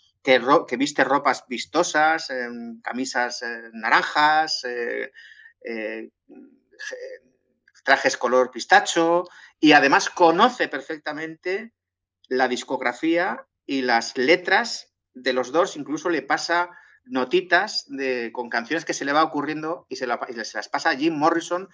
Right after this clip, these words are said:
que está junto a él en el juicio, y Jim Morrison se muere de la risa, porque no puede creer que alguien tan figura de la copla esté haciendo, esté en juicio, ¿no?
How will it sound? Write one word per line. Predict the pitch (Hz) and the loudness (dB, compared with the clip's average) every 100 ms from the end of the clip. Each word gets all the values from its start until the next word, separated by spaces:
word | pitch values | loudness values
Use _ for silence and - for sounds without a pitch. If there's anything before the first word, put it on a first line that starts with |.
| - _ | -20 _
que | - | -18
está | - 123 | -12 -10
junto | - 165 156 127 | -6 -6 -4 -2
a | 139 | 0
él | |
en | 156 | -2
el | 131 | -4
juicio, | - 156 165 | -6 -10 -8
y | 131 | -6
Jim | 117 | -6
Morrison | 131 151 175 | -6 -8 -12
se | - | -12
muere | 107 135 170 | -6 -2 -2
de | 135 | -2
la | 101 - | -4 -2
risa, | 185 - 110 | -2 -2 -10
porque | - - 98 - - _ 117 | -12 -16 -18 -18 -20 _ -14
no | 117 | -6
puede | 151 156 | -2 -2
creer | 131 139 | 0 -2
que | - | -2
alguien | 131 151 147 | -6 -6 -6
tan | 135 139 - _ _ _ _ | -6 -6 -12 _ _ _ _
figura | - - 117 139 156 | -12 -4 -2 2 2
de | 139 | 2
la | 123 | 0
copla | 151 151 165 170 | -2 -2 -2 -2
esté | - 135 | -2 -4
haciendo, | 135 143 147 156 139 117 107 110 104 | -4 -6 -6 -2 -2 -2 -6 -10 -14
esté | 120 - 123 | -16 -14 -8
en | 139 135 - _ _ _ - | -6 -6 -10 _ _ _ -14
juicio, | - 151 160 147 196 | -4 2 2 0 -10
¿no? | - | -12